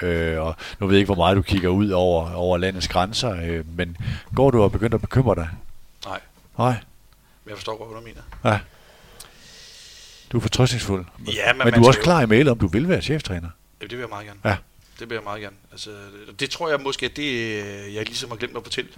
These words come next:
Speaker 2: I, nogen i Danmark ser mig, øh, som assistenttræner, fordi man har været det i længere tid.
Speaker 1: Ja.
Speaker 2: Øh, og jeg har jo aldrig forstået, at man
Speaker 1: Sådan
Speaker 2: ikke kan
Speaker 1: arbejder
Speaker 2: være
Speaker 1: du stadig, st-, stadigvæk med at skulle være erstatter?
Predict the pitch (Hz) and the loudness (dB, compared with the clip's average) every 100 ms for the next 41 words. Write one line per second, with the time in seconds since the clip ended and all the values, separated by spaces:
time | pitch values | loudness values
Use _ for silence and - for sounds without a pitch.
0 | - _ _ _ _ _ _ _ _ _ | -20 _ _ _ _ _ _ _ _ _
1 | _ - 110 107 107 113 120 135 123 113 | _ -18 -14 -12 -12 -12 -12 -10 -4 -4
2 | 123 - 123 117 113 110 107 104 104 - | -4 -8 -8 -10 -10 -10 -10 -10 -10 -10
3 | 110 107 - 123 123 110 110 113 110 110 | -10 -8 -6 -6 -6 -8 -10 -12 -8 -6
4 | 110 117 117 117 120 135 147 - - 117 | -2 -2 0 -4 -4 -8 -10 -8 2 2
5 | 76 - _ _ _ _ - 101 101 98 | 2 -10 _ _ _ _ -16 -14 -12 -14
6 | 95 107 117 110 117 120 113 117 123 113 | -8 0 2 4 0 -2 -6 -4 -4 -4
7 | 110 120 123 123 131 107 - 123 131 113 | 0 2 6 6 6 4 2 4 4 0
8 | - 120 127 123 113 117 - 104 101 98 | -2 -4 0 0 0 -2 -4 0 0 2
9 | 113 120 | 0 0